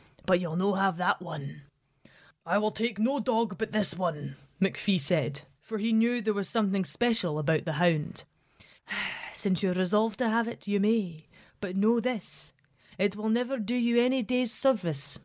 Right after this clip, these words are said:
but one." McPhee nodded and took the dog.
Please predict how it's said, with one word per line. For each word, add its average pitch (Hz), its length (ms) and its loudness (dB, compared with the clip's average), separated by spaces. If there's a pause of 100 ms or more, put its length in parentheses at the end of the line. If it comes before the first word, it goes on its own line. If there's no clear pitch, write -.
(140)
but 165 220 4
one." 156 480 0 (800)
McPhee 190 360 2
nodded 170 440 -2 (200)
and 180 140 0
took - 220 0
the 175 80 -2
dog. 160 420 0